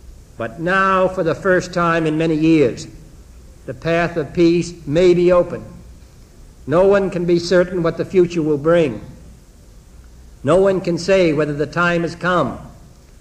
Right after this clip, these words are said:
for an easing of the struggle. But history and our own conscience will judge us harshly if we do not now make every effort to test our hopes by action.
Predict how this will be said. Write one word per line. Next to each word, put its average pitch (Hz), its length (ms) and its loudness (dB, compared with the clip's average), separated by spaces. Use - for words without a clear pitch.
for 147 140 -4
an 151 80 -2
easing 170 360 0
of 135 100 -4
the 131 60 -4
struggle. 151 480 -2
But 120 140 -8
history 190 600 0
and 175 100 0
our 170 200 2
own 185 240 0
conscience - 640 -4
will 147 180 0
judge 170 340 0
us 170 180 2
harshly 185 480 0
if 147 220 -4
we 160 140 -2
do 190 240 2
not 185 280 0
now 185 280 0
make 180 400 0
every 208 420 4
effort - 300 -4
to 147 160 -4
test 185 380 -2
our 160 220 0
hopes 165 360 0
by 139 200 -4
action. 160 380 -4